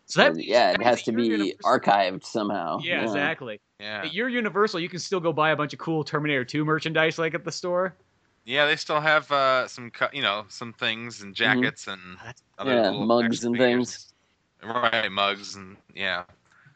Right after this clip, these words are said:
Speaker 3: They also sell all, all sorts of other, like, uh, you know, action figures and other, like, hot, do you know much about, like, action figures, like, Hot Toys and things? It sounds like a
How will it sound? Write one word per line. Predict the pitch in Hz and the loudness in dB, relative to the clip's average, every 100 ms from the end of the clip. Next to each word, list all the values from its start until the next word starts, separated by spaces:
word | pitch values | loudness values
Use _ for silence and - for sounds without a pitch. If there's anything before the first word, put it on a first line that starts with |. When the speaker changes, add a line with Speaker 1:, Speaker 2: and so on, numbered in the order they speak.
| _ _ _ | _ _ _
Speaker 3:
They | 120 | 2
also | 151 190 - 156 | 6 6 6 -2
sell | - 156 | 2 2
all, | 147 127 135 131 | 4 2 2 0
all | 120 | -4
sorts | - 131 | -2 -4
of | 117 | -2
other, | 110 110 95 85 _ _ _ | 0 0 -2 -6 _ _ _
like, | 95 95 90 | -10 -10 -8
uh, | 101 90 87 - - - - - - - _ | -8 -6 -8 -12 -20 -20 -20 -20 -20 -20 _
you | 95 | -6
know, | 92 | 0
action | 107 113 113 | 2 2 0
figures | 107 104 104 - | 0 -2 0 -2
and | 101 104 | -4 -6
other, | 104 101 | -4 -2
like, | 95 | 0
hot, | 123 - | 0 0
do | 127 | -2
you | |
know | 139 135 - | -2 -4 -4
much | 123 123 | -4 2
about, | 123 110 | 2 4
like, | 107 - - 107 | 0 -2 -6 -2
action | 117 110 | -2 0
figures, | 120 117 | -2 0
like, | 110 98 | -2 -2
Hot | 117 120 | 0 0
Toys | - 117 113 113 110 | 0 0 2 2 -2
and | |
things? | 104 98 | -10 -10
It | 98 | -10
sounds | - 123 120 110 110 | -4 0 0 -2 -6
like | 101 - | -6 -8
a | - | -12